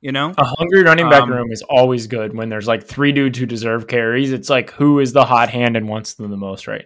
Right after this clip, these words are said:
Speaker 2: now?
Speaker 1: Yeah.
Speaker 2: And
Speaker 1: And
Speaker 2: we
Speaker 1: shit.
Speaker 2: got really C J reliant, and it has not paid off this far. So.
Speaker 1: And there's, dude, there's, there's a ton of stuff. I know I bitched about the tight ends. There's a, C J was a tight end coming out of high school.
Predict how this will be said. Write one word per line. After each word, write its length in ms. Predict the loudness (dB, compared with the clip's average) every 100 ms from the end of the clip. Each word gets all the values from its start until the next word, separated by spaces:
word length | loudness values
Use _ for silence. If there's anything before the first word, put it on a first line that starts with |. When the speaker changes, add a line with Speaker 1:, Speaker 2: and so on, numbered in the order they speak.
| -14
Speaker 2:
now? 140 | -10
Speaker 1:
Yeah. 200 | -8 -8 -10 _ _ _ _
Speaker 2:
And 120 | -8 -2
Speaker 1:
And 40 |
Speaker 2:
we 320 | 2 4 4
Speaker 1:
shit. 240 | 2 2 2
Speaker 2:
got 220 | 4 4
really 260 | 4 4 4
C 220 | 0 -2
J 180 | -2 -2
reliant, 480 | -2 -4 -4 -6 -12
and 140 | -18 -16
it 120 | -6
has 280 | 2 4 4
not 200 | 2 2
paid 160 | 2
off 200 | 4 4
this 180 | -2 -10
far. 380 | -4 -2 -4 -10 _ _ _ _ _
So. 400 | -6 -4 -4 -6 _ _ _ _ _ _ _ _ _ -6
Speaker 1:
And 120 | 0
there's, 200 | 0 -2
dude, 280 | -4 -6 0
there's, 220 | 0 0 -10
there's 280 | -8 -6
a 60 | -8
ton 320 | -12 -8 -6
of 100 | -6
stuff. 420 | -6 -2 -2 -2 -8
I 120 | -6
know 180 | -2 0
I 80 | 0
bitched 320 | -2 -4 -4
about 220 | -2 -2
the 80 | -4
tight 240 | -4 -2
ends. 320 | -2 -4 -6 -10
There's 220 | -8 -6 -8
a, 60 | -14 _ _ _ _
C 220 | -16 -12
J 160 | -8 -6
was 160 | -6 -8
a 40 |
tight 220 | -8 -6
end 140 | -6 -6
coming 240 | -6 -4
out 120 | -2
of 60 | -2
high 120 | -2
school. 420 | -4 -6 -8 -10